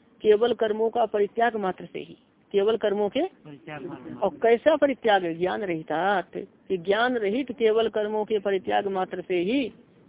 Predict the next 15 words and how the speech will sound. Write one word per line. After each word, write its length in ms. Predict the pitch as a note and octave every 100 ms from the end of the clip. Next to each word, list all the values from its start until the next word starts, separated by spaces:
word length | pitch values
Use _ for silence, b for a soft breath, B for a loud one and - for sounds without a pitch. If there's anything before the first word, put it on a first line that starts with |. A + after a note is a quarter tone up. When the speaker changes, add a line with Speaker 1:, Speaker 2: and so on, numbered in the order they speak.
| _ - _ - - -
Speaker 1:
सिद्धि 320 | A3+ G3+ A3
को 160 | C#4+ C#4+
मनुष्य 320 | A#3+ A#3+ -
प्राप्त 320 | A#3 A3 G#3
नहीं 240 | A3 G3+ G3+
करता 340 | G3 F#3+ G#3
है। 120 | G3
सिद्धिम 460 | F#3 - F#3+ G3 A#3
का 120 | A3+
अर्थ 160 | A3 G#3+
क्या 220 | G#3+ A3+
लिया 240 | A3 G#3+
है? 120 | F#3+ A3
नैष्कर्म 460 | G3 F#3 - G#3+
लक्षणाम, 680 | F#3+ - F3 E3+ F3 F3+ F#3